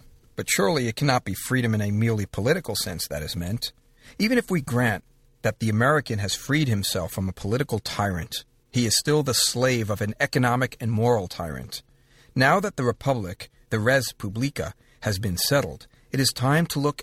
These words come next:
after the res privata, the private state, to see, as the Roman Senate charged its consuls, "Ni quid res privata detrimenti caperet,"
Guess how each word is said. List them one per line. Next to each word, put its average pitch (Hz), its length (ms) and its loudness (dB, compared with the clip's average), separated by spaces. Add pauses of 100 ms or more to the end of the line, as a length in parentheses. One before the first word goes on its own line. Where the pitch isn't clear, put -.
after 120 280 0
the 117 120 -2
res 117 360 2
privata, 104 560 -2 (400)
the 98 80 -2
private 143 500 -2
state, - 480 -4 (480)
to 143 100 4
see, 139 460 2
as 123 160 -2
the 110 100 0
Roman 131 360 2
Senate 127 420 0
charged 107 480 0
its 98 140 -4
consuls, 95 640 -4 (280)
"Ni 139 140 4
quid 196 280 0
res 165 280 4
privata 127 600 4 (180)
detrimenti 143 760 2
caperet," 113 640 -2